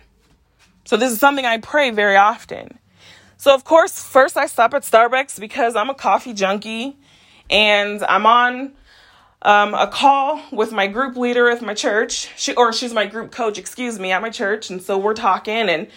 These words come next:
and I pull up, not paying attention. I'm just, you know, pulling up to, to the drive up to get my drink. And the girl looks at me and she goes, "Hey, the guy in front of you just paid for your drink.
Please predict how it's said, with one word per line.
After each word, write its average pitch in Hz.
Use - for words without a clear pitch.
and 208
I 190
pull 262
up, 247
not 254
paying 302
attention. 247
I'm 196
just, 214
you 247
know, 202
pulling 220
up 220
to, 233
to 277
the 247
drive 233
up 262
to -
get 220
my 233
drink. 233
And 214
the 202
girl 233
looks 247
at 254
me 254
and 240
she 240
goes, 226
"Hey, 311
the 214
guy 226
in 233
front 240
of 226
you 180
just 214
paid 226
for 208
your 175
drink. 185